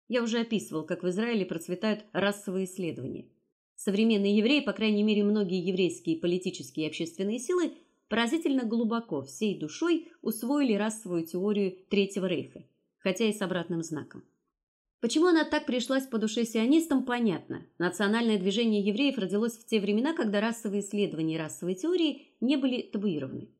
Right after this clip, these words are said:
Наоборот, на рубеже девятнадцатого двадцатого веков они считались очень современными и правильными. Мир изменился до неузнаваемости.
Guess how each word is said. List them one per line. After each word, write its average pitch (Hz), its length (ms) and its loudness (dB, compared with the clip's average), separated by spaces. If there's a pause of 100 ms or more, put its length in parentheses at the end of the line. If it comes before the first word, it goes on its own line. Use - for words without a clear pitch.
(300)
Наоборот, 196 520 0 (240)
на 196 120 2
рубеже 208 280 4
девятнадцатого 185 680 -2
двадцатого 170 500 -4
веков 220 320 0 (260)
они 254 240 4
считались 262 640 -2
очень 220 300 0
современными 233 640 2
и - 160 -6
правильными. 139 680 -8 (300)
Мир 262 220 2
изменился 226 540 2
до 202 160 2
неузнаваемости. 180 880 -4